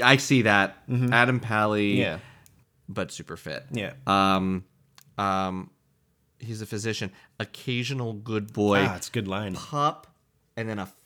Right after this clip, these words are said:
Speaker 2: Fist, like a, uh, like a Black Lives Matter is what I think it's going for.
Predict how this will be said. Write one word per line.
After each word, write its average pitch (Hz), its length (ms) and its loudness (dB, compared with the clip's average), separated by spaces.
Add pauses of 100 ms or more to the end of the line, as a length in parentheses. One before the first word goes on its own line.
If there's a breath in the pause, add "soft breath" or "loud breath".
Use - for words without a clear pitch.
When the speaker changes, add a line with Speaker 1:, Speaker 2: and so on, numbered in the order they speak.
(320)
Speaker 2:
Fist, 123 460 -2
like 120 120 -2
a, 101 260 2 (120)
uh, 101 40 0
like 104 140 -4
a 110 60 -4
Black 110 200 0
Lives 107 200 0
Matter 98 260 -2
is 92 180 -4
what 104 120 -4
I 90 60 -4
think 101 200 -8
it's 135 80 -8
going 185 180 -2
for. 208 280 -4